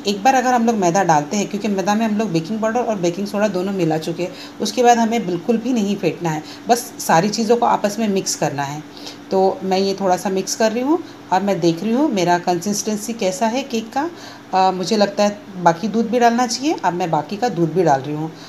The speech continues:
मेरा बराबर आधा कप दूध इसमें लग गया है, ना ही कम ना ही ज़्यादा, बस इतना ही हमको यूज़ करना है। अब मेरा ये batter बन के ready है। अब मैं इसमें डालूँगी बारीक कटे dry fruit। Dry fruit आप अपने choice के according कुछ भी डाल सकते हो। मैंने यहाँ पे थोड़े से टूटी fruity डाले हैं,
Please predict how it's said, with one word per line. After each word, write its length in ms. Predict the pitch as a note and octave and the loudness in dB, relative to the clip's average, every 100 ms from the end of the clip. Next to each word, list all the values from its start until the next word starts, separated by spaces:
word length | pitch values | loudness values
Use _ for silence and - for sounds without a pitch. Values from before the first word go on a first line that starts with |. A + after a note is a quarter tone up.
| - | -8
मेरा 200 | G3 G3+ F#3 | -2 2 4
बराबर 480 | F3+ F3+ E3 A#3 | 6 6 6 4
आधा 340 | C#4 F3 D#3+ G3 | 2 2 2 2
कप 160 | G3 | 2
दूध 220 | E3 D#3+ D#3 | 0 0 0
इसमें 260 | D#3 A3 | -2 -2
लग 240 | E3+ C#3 B2+ | 0 -2 -2
गया 120 | C#3 | -6
है, 180 | C#3+ D3+ - - - | -4 -10 -12 -14 -2
ना 80 | F#3 | 2
ही 160 | G3+ | 2
कम 240 | G#3 A#3 D#4+ - | 2 2 2 0
ना 100 | D#3+ | 0
ही 140 | E3 F3 | 0 2
ज़्यादा, 360 | C#3+ B2+ C#3 - - - | 2 2 -2 -6 -14 -2
बस 240 | F3 - - G#3 | 0 -2 -8 -8
इतना 200 | G#3 A3 | -2 0
ही 120 | B3 | 2
हमको 280 | A3 E3 B3 | 0 2 2
यूज़ 280 | E3 D#3+ | 2 0
करना 260 | - C3+ C3+ | -4 -4 -4
है। 220 | C3+ C3+ - - - - - | -6 -10 -14 -20 -20 -18 -6
अब 60 | F3+ | -2
मेरा 220 | F#3 F#3 | 2 2
ये 160 | F3+ | 2
batter 280 | F3 D#3+ E3 | 2 2 2
बन 180 | E3 D#3+ | 0 0
के 140 | E3+ | 0
ready 280 | D#3 D#3+ G#3+ | 2 2 2
है। 260 | A#3+ C4+ D4 - | -2 -2 -4 -4
अब 100 | E3+ | 0
मैं 100 | E3+ | 0
इसमें 220 | E3+ F#3+ | 0 0
डालूँगी 420 | E3+ D#3+ F3+ A#3+ F4 - - E3 | 2 2 2 2 0 -2 -14 -2
बारीक 360 | D#3+ D#3 G#3 - | 0 0 -2 0
कटे 280 | E3+ D4+ | 2 2
dry 260 | D#4 D#3+ C#3 | 2 4 4
fruit। 360 | - D3+ C#3 - - - | 2 -10 -10 -14 -20 -10
Dry 180 | E3+ E3+ | 4 4
fruit 220 | E3+ B3 | 4 2
आप 140 | B3 A#3+ | 2 2
अपने 180 | A#3 A#3+ | -2 -2
choice 260 | A#3 A3+ | -2 -2
के 80 | A#3+ | -2
according 320 | A#3 A#3+ C#4 | 0 0 0
कुछ 200 | C4+ - | -2 -2
भी 80 | G3 | 2
डाल 140 | F#3 D3+ | 4 4
सकते 280 | E3 D#3+ F3 | 0 -4 -6
हो। 60 | E3+ - - | -6 -14 -6
मैंने 180 | F#3+ G#3 | -2 0
यहाँ 200 | G3+ G3 | 2 2
पे 140 | G#3 | 0
थोड़े 180 | G#3+ G3 | -2 -2
से 100 | G#3+ | -2
टूटी 280 | G#3 F#3+ G#3 | -2 -2 -2
fruity 320 | G#3 G3+ G#3 | -2 -4 -2
डाले 260 | F#3+ F3 F#3 | 2 2 2
हैं, 300 | G3 G3+ G3+ | -2 -6 -8